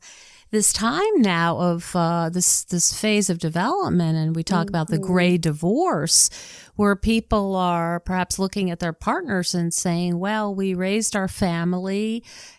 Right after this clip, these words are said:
Speaker 1: and now what? Because
Speaker 2: Right.
Speaker 1: I don't know, you know, there's not much there." And I'm sure that can have an <laughs> impact on sexual desire as well.
Speaker 2: Most definitely, right? Because then if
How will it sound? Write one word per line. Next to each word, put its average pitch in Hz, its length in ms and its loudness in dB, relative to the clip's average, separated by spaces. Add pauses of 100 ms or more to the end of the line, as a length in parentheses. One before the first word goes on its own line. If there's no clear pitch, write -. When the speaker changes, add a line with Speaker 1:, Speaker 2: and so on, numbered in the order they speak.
Speaker 1:
and 180 240 0
now 262 300 2
what? 139 380 -4 (140)
Because 170 600 -4
Speaker 2:
Right. 175 300 -2
Speaker 1:
I 165 40 -6
don't 180 240 -2
know, 180 400 -2
you 180 160 -2
know, 170 440 -2 (160)
there's 170 280 -4
not 185 200 0
much 185 320 -4
there." 170 720 2 (480)
And 175 540 2
I'm 175 160 2
sure 185 280 -2
that 180 340 0 (120)
can 165 260 -2
have 160 460 -2
an 165 120 -2
<laughs> 165 80 -2
impact 185 600 2
on 196 140 4
sexual 175 560 0
desire 156 640 0
as 151 200 0
well. 165 520 -4 (400)
Speaker 2:
Most 254 360 -4
definitely, 233 760 -4
right? 208 300 -4
Because 220 320 -10
then 233 200 -4
if 240 80 -6